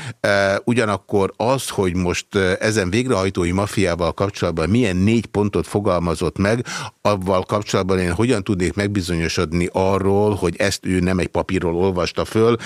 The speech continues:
mint ahogy az eddigi közjogi megnyilvánulásaiban sehol nem lehetett tetten érni azt, amivel kapcsolatban egyébként te őt megnevezted, nevezetesen,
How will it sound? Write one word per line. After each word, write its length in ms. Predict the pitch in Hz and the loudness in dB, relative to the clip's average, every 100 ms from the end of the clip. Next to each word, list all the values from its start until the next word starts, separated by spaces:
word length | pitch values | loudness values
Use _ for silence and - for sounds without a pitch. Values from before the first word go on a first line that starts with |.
| - | -4
mint 160 | 110 101 | -2 0
ahogy 160 | 95 87 | 0 -2
az 120 | - | -2
eddigi 520 | 127 139 123 107 95 - | -2 0 0 0 0 2
közjogi 580 | 139 120 110 98 95 | 2 4 2 2 2
megnyilvánulásaiban 1600 | 87 98 98 104 98 101 101 98 95 98 - 104 101 95 101 107 104 - - | 0 0 2 2 2 2 2 2 2 0 0 2 2 2 2 0 -2 -6 -6
sehol 440 | - 147 131 101 | 0 2 2 2
nem 220 | 92 101 98 | 2 0 0
lehetett 400 | 87 85 90 - | 0 0 -4 -2
tetten 400 | 110 98 - 87 | -2 -2 -4 -2
érni 720 | 101 104 110 104 110 110 110 - - - _ | 0 0 0 0 0 2 0 -2 -12 -18 _
azt, 500 | 120 131 160 - - | 2 2 0 -4 -2
amivel 460 | - 107 104 101 87 | 0 0 0 0 0
kapcsolatban 640 | - 107 - 110 90 95 | -2 -4 0 0 0 0
egyébként 640 | 117 104 101 78 95 87 85 | -2 0 0 -2 -2 -2 -2
te 180 | - 104 - | -2 0 0
őt 240 | 107 90 | 0 2
megnevezted, 680 | 98 104 113 107 104 - 92 | 0 0 0 0 0 -2 0
nevezetesen, 1000 | 104 113 104 92 87 87 82 98 98 | 2 2 0 -2 -4 -4 -2 0 0